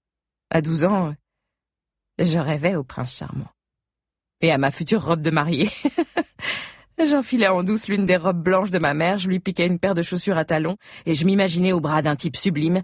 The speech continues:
si possible avec la tête de Leonardo DiCaprio. Ah,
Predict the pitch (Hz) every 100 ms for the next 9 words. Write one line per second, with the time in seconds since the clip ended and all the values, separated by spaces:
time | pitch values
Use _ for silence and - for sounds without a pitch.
0 | - - - 311 285 262 262 - 302 240
1 | 208 190 196 - - 233 190 175 220 208
2 | 196 190 180 - - - 120 - - _
3 | _ _ _ _ _ _ - 113 95